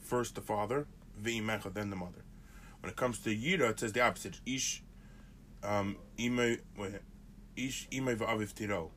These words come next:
You have to fear your mother, then the father. It's the opposites. Rashi explains, because the nature is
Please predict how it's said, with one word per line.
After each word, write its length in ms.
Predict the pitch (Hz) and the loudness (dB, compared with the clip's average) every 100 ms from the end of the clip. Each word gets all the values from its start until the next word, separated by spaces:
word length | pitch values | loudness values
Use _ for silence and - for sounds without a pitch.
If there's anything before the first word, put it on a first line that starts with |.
| - | -10
You 60 | 92 | -10
have 80 | - | -6
to 80 | 95 | -8
fear 440 | - - 131 123 | -8 0 4 6
your 120 | 113 | 6
mother, 320 | 107 120 135 | 6 4 4
then 300 | 120 117 110 | 0 2 2
the 60 | 98 | 0
father. 360 | 92 87 85 - - - - - - - - - - - | -4 -8 -10 -14 -16 -16 -14 -10 -8 -8 -12 -16 -14 -12
It's 180 | - | -4
the 100 | - | 4
opposites. 560 | 117 - - - - - - 98 | 6 6 2 -10 -10 -14 -10 0
Rashi 360 | 113 110 104 | 0 0 -2
explains, 760 | - - 156 180 143 147 147 - - - - - - - - - - | -6 -4 0 2 2 0 -4 -10 -14 -16 -16 -16 -16 -18 -16 -10 -4
because 680 | 101 - - 139 147 123 110 | -4 -6 0 6 8 8 4
the 120 | 110 | 4
nature 760 | 110 117 135 147 - 123 110 - - | 4 6 8 6 4 2 2 0 0
is 640 | 123 110 - - - - | 4 4 2 -4 -6 -10